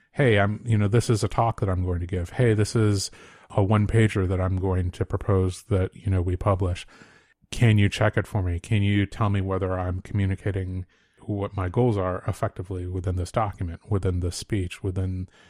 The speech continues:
this discussion?" Always ask for feedback and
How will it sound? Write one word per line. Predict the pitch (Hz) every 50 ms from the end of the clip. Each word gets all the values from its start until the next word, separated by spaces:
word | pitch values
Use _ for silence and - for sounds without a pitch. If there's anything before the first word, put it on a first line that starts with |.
| _ _ -
this | - 92 -
discussion?" | - - 101 - - 107 98 - - 98 87 87 _ _ _ _ _ _ -
Always | 147 127 110 110 113 107 - - - - _ -
ask | - 107 101 - - -
for | - 113
feedback | 92 - - 110 107 104 110 107 110 117 - -
and | 104 95 92 95 98